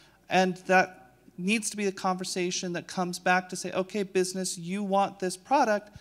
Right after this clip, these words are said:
you have to pay for it." And as soon as money's involved, going back to capital conversation, now all of a sudden it's like, "Well, do we really need that?" Because now it's gonna cost us this T C O of saying, "Okay, here's how much this costs to you." And that's one of the things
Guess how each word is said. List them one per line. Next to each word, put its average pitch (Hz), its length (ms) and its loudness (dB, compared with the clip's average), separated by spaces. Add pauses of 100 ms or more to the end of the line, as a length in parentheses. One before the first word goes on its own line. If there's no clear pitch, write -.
(300)
you 190 260 -4
have 190 300 0
to 190 80 -8
pay 208 220 0
for 180 260 -4
it." - 200 -10 (360)
And 170 140 0
as 185 100 2
soon 208 160 0
as 196 140 -2
money's 269 380 6
involved, 190 480 4
going 185 180 0
back 190 220 0
to - 60 -20
capital 247 380 2
conversation, 196 960 0 (380)
now 233 220 6
all 247 100 6
of 226 60 -4
a 220 40 -2
sudden 202 220 -6
it's 185 100 -6
like, 196 120 -4 (100)
"Well, 185 140 -2
do 185 120 -4
we 185 120 -6
really 202 320 -6
need 170 260 -8
that?" - 460 -12
Because 180 260 -2
now 190 160 6
it's 196 120 -2
gonna 190 160 -4
cost - 460 0
us 196 220 0 (420)
this 196 300 -6 (240)
T 202 220 -8
C 202 260 -6
O 208 420 4
of 185 160 -2
saying, 190 300 -2
"Okay, 214 460 0 (340)
here's 220 300 0
how 208 160 4
much 208 260 -2
this 190 160 -4
costs 294 420 0
to 180 120 -6
you." 170 120 -2
And 180 80 -2
that's 214 220 4
one 220 100 -2
of 208 60 -4
the 202 60 -10
things 202 420 -6